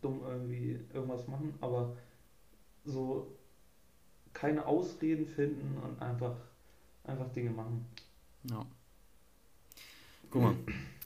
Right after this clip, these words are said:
Speaker 2: Ähm, Geld. Jeder braucht
Speaker 1: Ja.
Speaker 2: Geld, jeder will Geld.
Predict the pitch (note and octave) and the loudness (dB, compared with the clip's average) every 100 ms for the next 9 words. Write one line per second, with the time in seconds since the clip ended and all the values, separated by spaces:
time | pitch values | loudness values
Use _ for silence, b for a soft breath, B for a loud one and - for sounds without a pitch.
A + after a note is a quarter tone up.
0 | - - B2 A2+ A2+ A#2 A#2 - - - | -18 -2 4 6 6 4 2 -4 -20 -20
1 | - - - - - - - - - - | -20 -20 -20 -20 -20 -20 -20 -20 -20 -20
2 | - A2+ F#2+ F#2 - - - - - B | 0 6 6 4 -4 -18 -20 -20 -12 B
3 | B - - - B B B B B - | B -10 -20 -20 B B B B B -2
4 | A#3 C3 C#3+ C#3 C3+ C#3 A#2+ C3+ - - | 6 8 8 8 6 8 8 8 4 -6
5 | - B2+ C#3+ B2 C#3 C#3 A#2+ C3 C#3 C3+ | 2 6 6 8 8 8 4 4 6 4